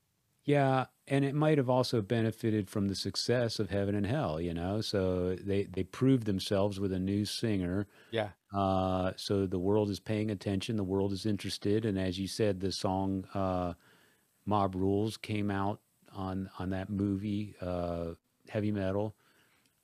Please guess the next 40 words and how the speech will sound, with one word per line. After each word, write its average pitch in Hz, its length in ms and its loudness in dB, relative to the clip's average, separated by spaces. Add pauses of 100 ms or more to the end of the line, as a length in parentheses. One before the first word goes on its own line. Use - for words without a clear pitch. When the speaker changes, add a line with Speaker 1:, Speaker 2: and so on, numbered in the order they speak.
(140)
Speaker 1:
And, 92 360 2
uh, 90 400 2
so, - 160 0
yeah, 139 280 6
their, 104 280 6
their 101 180 0
star 131 340 4
was 113 180 2
rising 113 420 2
again, 76 420 -4
you 78 100 -4
know? 80 300 -6
Speaker 2:
Mm-hmm. 120 260 -6 (240)
Speaker 1:
And 123 180 2
that, 170 340 4
I, 143 280 -4
I've 160 240 4
always 156 360 6
been 131 220 0
a 120 80 0
Heaven 120 280 0
and 107 120 0
Hell 113 280 2
guy. 131 280 0
It's 120 260 -2
like, 110 220 0
it, 110 200 -10
that 117 200 2
album 120 320 2
is 101 100 0
one 104 140 -2
of 101 60 0
my 98 120 0
top - 340 -2
three 110 180 -4
favorite 104 400 -2
albums 98 340 0
of 85 100 -6
all 104 300 -2
time. 104 500 -2